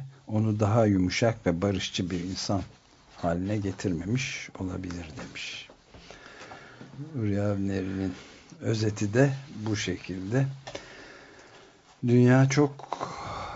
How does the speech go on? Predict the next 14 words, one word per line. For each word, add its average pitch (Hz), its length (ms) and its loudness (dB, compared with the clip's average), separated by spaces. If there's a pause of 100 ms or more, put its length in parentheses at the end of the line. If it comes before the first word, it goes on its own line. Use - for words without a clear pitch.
(420)
neşeli 110 480 4
bir - 600 0
yer 107 280 4
olacak 98 480 2
ama 110 260 2
biz 135 240 -2
şeye, 92 400 -2
e, - 360 -8
hazırlan-, 98 800 -2
Netanyahu 160 560 8
gelmiyor 180 480 6
değil 143 120 2
mi 226 120 -6
şeye? 139 300 0